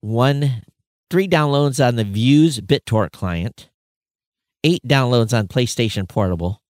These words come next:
eight downloads on Doppler. <laughs> Winamp for Android had thirty-two. Oh, here's one.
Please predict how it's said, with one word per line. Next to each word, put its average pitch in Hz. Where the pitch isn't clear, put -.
eight 151
downloads 117
on 98
Doppler. 90
<laughs> -
Winamp 185
for 170
Android 165
had 135
thirty-two. 151
Oh, 107
here's 110
one. 87